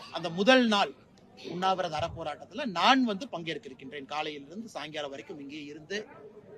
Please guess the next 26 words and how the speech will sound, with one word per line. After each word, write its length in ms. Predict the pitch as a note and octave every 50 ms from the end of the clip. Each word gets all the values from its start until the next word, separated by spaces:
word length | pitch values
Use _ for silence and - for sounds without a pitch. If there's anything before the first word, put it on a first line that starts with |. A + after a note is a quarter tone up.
| - -
பொதுமக்களை 460 | F3+ F#3+ G3+ G3+ G3 - F3+ E3+ D#3+
திரட்டி 360 | - E3 E3+ F3+ F3 - C4+
தொடர்ச்சியா 600 | - - F3 F#3+ A3 G#3+ - - A3+ A#3 F#3+ -
day 140 | - F#3 G3+
by 160 | F#3 G3 F#3
day 220 | E3 A3 C4+ C#4 - - - - - - - -
ஒரு 160 | F3+ F3+ F3+
ஒருத்தரா 260 | E3+ E3+ F3 F#3 G#3
வந்துகிட்டே 400 | F3 D3+ C#3+ D3+ C#3 - D#3+ C3+
இருப்பாங்க. 260 | - - C3 B2 - - - - - - - - - - - - - - - - - - -
அரசு 360 | D3+ F3 G#3+ A3 - - G#3+
அந்த 200 | F#3 F#3 F#3 G3
அளவுக்கு 280 | G3 G#3+ A3+ A3 - G3+
எங்களை 200 | G3 F#3+ F#3+ F3+
அழைத்து 320 | D#3+ F3+ G3+ G3 G3 -
செல்ல 200 | - F3 F3+ F3
மாட்டார்கள் 420 | E3+ D#3+ D#3+ - E3 E3+ D#3 F#3
என்று 220 | F3 D#3 - - D3
நம்புகின்றோம். 460 | E3 F3 D#3 D#3+ D#3 - F#3 G3+ G3+ - - - - - - - - - - - - - - -
விரைவில் 580 | E3+ F3+ G3+ G#3+ A3 G3+ G3 G3+ A3 A#3+ A#3 -
குற்றவாளிகளை 720 | - E3+ D#3 - G3 F#3+ F#3 F3 E3+ D#3+ D3 F3 G#3 A3+ -
கைது 300 | F3 E3 F3 E3 F3+ E3
செய்வார்கள் 500 | - E3 D#3+ D#3+ D#3+ D#3 D#3 - F3+ E3
என்றும் 280 | D3 - G#3 A3+ F#3
நம்புகின்றோம். 520 | C#3+ D3+ D#3+ D3 C3+ C3+ C3+ E3 F#3+ A3+ -
கைது 220 | C#3 C#3 C#3+ D3+